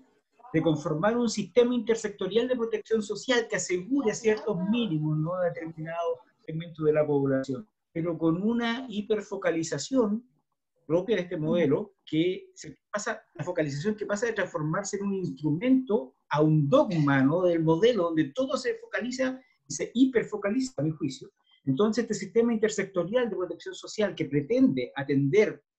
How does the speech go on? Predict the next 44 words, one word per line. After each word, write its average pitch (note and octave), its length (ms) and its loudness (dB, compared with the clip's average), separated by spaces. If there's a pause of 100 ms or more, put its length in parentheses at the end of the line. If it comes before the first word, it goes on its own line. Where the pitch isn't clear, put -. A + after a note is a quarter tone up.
(160)
determinadas C#3+ 680 2
necesidades, D3 680 -2
¿no?, E3+ 100 -4
de E3+ 80 -10
un D#3+ 40 -18
segmento E3+ 300 -12
de F3 60 -4
la F3 40 -6
población, F3+ 420 -6 (260)
ante F#3+ 240 -4
la F#3 80 0
primera B3+ 300 4
crisis, C4 380 -2
como D#3+ 160 -2
la F3+ 80 0
pandemia, F#3+ 440 -8
vemos F3+ 240 -6
que C3+ 80 -2
no C#3 60 0
funciona, A#2+ 340 -12 (320)
que C3 120 -8
resulta C#3 300 -8
ineficiente, F3+ 800 -4 (220)
que B2+ 120 -6
deja B2+ 240 -6
fuera C#3+ 420 2
a C3 360 -8 (220)
segmentos C3+ 560 -4
importantes F#3 680 -6
de, G3 180 -6
de, D#3+ 240 -8
de D3+ 140 0
la D#3 120 0
población. D#3+ 580 -4
Por C#3+ 100 -10
lo C#3+ 100 -4
tanto, D#3+ 260 -6 (840)
en D#3 200 2
una B3+ 220 4
perspectiva A#3 800 2
de F3 80 4
un F#3 120 0
Estado G#3 600 0
subsidiario E3+ 1200 -4